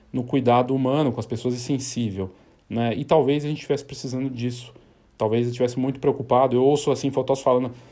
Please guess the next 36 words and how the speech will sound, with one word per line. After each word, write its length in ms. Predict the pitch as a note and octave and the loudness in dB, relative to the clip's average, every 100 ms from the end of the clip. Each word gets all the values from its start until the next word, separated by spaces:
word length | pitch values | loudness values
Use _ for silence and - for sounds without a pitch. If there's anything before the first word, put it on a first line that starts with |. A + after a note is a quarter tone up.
| - _ | -20 _
"Nossa, 360 | C3+ D#3+ D3+ C#3+ | 2 4 4 0
eu 60 | |
parei 280 | B2+ C#3+ D#3+ | 2 2 2
de 80 | D#3 | 0
fazer 240 | D3+ C#3+ | 0 0
tal 180 | C#3 D3+ | 0 0
ação 220 | C#3+ D#3 | 0 -2
que 80 | C#3+ | 0
gerava 340 | D3 C#3 C#3 | 0 0 2
leads." 600 | C3+ B2 C#3+ A#2+ - - - - _ _ _ | 2 2 0 -4 -8 -10 -12 -20 _ _ _
Desde 300 | - E3+ E3+ | -2 0 0
quando 480 | F3+ C#3 D#3 F#3 C#3+ | 2 6 8 8 6
uma 140 | B2+ B2 | 4 0
pessoa 300 | B2 C3 B2+ | -2 0 0
retratada, 640 | B2+ B2 A2+ A#2+ C3 B2 | 0 -2 0 2 2 0
de 80 | A2 | -4
qualquer 240 | A#2 C3 | -4 -4
forma, 400 | C3 - C#3 C#3 | -4 0 2 2
é 40 | |
um 100 | C#3 | 2
lead? 500 | C3+ C3+ C#3+ G2+ F2+ F2 - _ _ | 0 -2 -4 -6 -10 -12 -20 _ _
Uma 140 | C#3+ F3+ | -6 -4
pessoa, 600 | A3+ A3 - G#3 A#3+ B3 - _ _ _ _ | -4 -4 -2 2 2 0 -10 _ _ _ _
ela 200 | G3+ A#3+ | -2 -2
tem 260 | A#3+ A#3+ B3 | 0 2 2
a 80 | A3 | 0
cara 320 | - A3 F#3 | 0 2 2
dela, 520 | C3+ F3 F#3 B2+ F#2+ - _ A#2+ | 2 4 4 4 0 -4 _ -6
tem 100 | D#3+ | -2
os 80 | D#3+ | 0
momentos 480 | D#3+ C3+ D#3+ D#3+ C3 | 0 0 -2 -4 -2
e 60 | |
emoções 540 | C3+ B2+ A#2 A#2+ C#3 A2 | 0 0 -2 -2 -4 -2
dela, 480 | A2 B2+ C#3+ A2+ | 0 0 0 0
os 80 | G#2 | -2
sentimentos, 720 | - B2 A#2+ A#2 C#3 C#3 - | -4 -6 -4 -4 -4 -6 -12